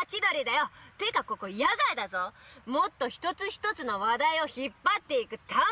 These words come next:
リのパターンでいけよ。だから要するなっつってんだろうが、このタコ。グノシーか、てめえは。ググレカ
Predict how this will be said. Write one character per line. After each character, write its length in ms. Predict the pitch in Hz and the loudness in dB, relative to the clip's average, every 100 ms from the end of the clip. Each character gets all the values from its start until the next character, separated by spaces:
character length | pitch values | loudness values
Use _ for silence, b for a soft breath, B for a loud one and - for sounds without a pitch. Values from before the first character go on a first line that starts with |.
| 523 554 | 4 2
リ 60 | 403 | 2
の 100 | 320 | 0
パ 180 | - 302 | 2 4
タ 60 | 392 403 | 4 4
ー 20 | |
ン 40 | |
で 100 | 294 | 0
い 40 | 269 | 0
け 100 | 349 | 2
よ。 60 | 330 - - - - - - - - - - - - - - - - - - - - - - - - - - - - - B B B B | 4 2 -2 -20 -20 -20 -20 -20 -20 -20 -20 -20 -20 -20 -20 -20 -20 -20 -20 -20 -20 -20 -20 -20 -20 -20 -20 -20 -20 -20 B B B B
だ 220 | 226 359 370 | 2 2 4
か 140 | 294 | 4
ら 100 | 240 | 2
要 180 | 202 247 359 427 - | 0 2 2 2 -2
す 100 | 440 | -2
る 160 | 392 | 0
な 80 | 285 | 2
っ 40 | 359 | 0
つ 120 | - | -2
っ 40 | - | -14
て 180 | - 415 | -4 0
ん 20 | |
だ 240 | 571 494 | 2 2
ろ 60 | 339 | 2
う 20 | |
が、 80 | 247 | -2
こ 160 | 277 | -4
の 100 | 247 | -6
タ 140 | - 453 453 | 0 2 2
コ。 240 | 381 220 - - | 2 0 -2 -8
グ 80 | 302 | -2
ノ 80 | 403 605 605 | 2 2 2
シ 100 | 339 | 0
ー 40 | 269 | 4
か、 80 | 254 392 | 4 4
て 160 | - | 2
め 80 | 262 | 2
え 140 | 233 233 | 0 4
は。 320 | 226 208 - - - - - - - - - - - - - - B B B B | 4 2 -2 -12 -20 -20 -20 -20 -20 -20 -20 -20 -20 -20 -20 -20 B B B B
グ 160 | 190 226 | -10 -4
グ 400 | 302 320 233 370 | -2 -2 0 0
レ 260 | 466 453 320 | 2 2 0
カ 180 | - | 2